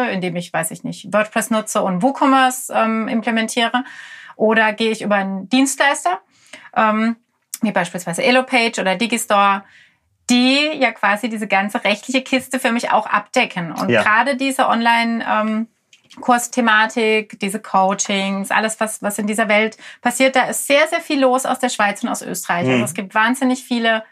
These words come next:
Speaker 1: quasi dann potenzielle Kunden, die dort sitzen, die man ja auch problemlos erreichen kann, weil online.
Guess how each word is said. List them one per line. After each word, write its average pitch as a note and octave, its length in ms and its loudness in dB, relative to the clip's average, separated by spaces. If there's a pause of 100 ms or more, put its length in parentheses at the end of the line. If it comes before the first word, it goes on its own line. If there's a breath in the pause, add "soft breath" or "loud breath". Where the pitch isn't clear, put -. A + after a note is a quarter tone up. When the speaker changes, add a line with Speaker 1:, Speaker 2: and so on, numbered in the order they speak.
(160 loud breath)
Speaker 1:
quasi G3+ 300 -2
dann F#3+ 160 -2
potenzielle A#3+ 580 0
Kunden, B3+ 440 2
die G#3+ 80 -2
dort F#3 180 0
sitzen, B3 300 -4 (180)
die A3 80 2
man G3+ 140 2
ja G3+ 100 4
auch - 120 0
problemlos C4 640 0
erreichen F#3 440 0
kann, C#4 220 0
weil F3+ 160 0
online. A#3 380 0